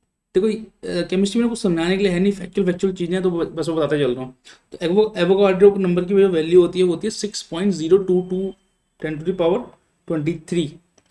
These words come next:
ठीक है, म-, और ये क्या होता है? It is the number of atoms, it is equal to number of atoms in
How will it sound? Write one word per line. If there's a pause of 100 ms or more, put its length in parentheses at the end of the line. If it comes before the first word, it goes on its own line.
(160)
ठीक
है, (440)
म-, (260)
और
ये (200)
क्या
होता
है? (260)
It
is
the (300)
number
of
atoms, (1300)
it
is
equal
to
number (240)
of
atoms (3000)
in